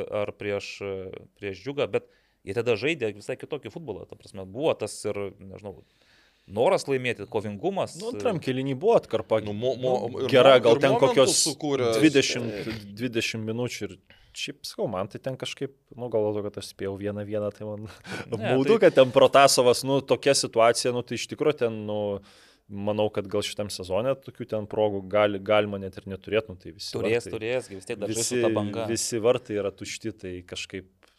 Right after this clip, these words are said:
Speaker 2: gal tada
Speaker 1: Jo.
Speaker 2: mes kitaip, kitaip kalbėtume, bet sutinku, kad pirmas kėlinys tai toks tikrai jau tokiems tik labiausiai užsigrūdinusiems, e,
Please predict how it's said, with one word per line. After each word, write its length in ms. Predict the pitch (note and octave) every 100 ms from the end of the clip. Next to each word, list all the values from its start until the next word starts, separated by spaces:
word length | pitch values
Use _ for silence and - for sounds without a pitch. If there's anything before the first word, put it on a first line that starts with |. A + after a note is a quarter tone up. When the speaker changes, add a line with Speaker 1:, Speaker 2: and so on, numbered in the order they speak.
| _
Speaker 2:
gal 260 | G#2 F#2+ F#2+
tada 240 | G#2+ G2
Speaker 1:
Jo. 80 | G2
Speaker 2:
mes 120 | G2
kitaip, 360 | - A2+ C#3 C#3
kitaip 360 | - A2+ D3+ -
kalbėtume, 480 | G#2 G2 G#2 - F2+
bet 140 | F2+
sutinku, 320 | - - B2 B2+
kad 120 | F#2
pirmas 320 | - G2+ G2 -
kėlinys 400 | G2 G2 G#2 -
tai 180 | A2+ G#2 _ _ _ _ -
toks 220 | G#2 -
tikrai 240 | G2+ A2
jau 100 | A#2+ G2+
tokiems 360 | F2 G2+ G2 -
tik 200 | F#2+ -
labiausiai 840 | G2 F#2 G#2 A2+ A2 G#2+ G2 F#2 F2 _ _ -
užsigrūdinusiems, 1120 | G#2 - G#2 A2 A#2 A2+ G2+ G2 G2 F#2+ F#2+ -
e, 80 | F#2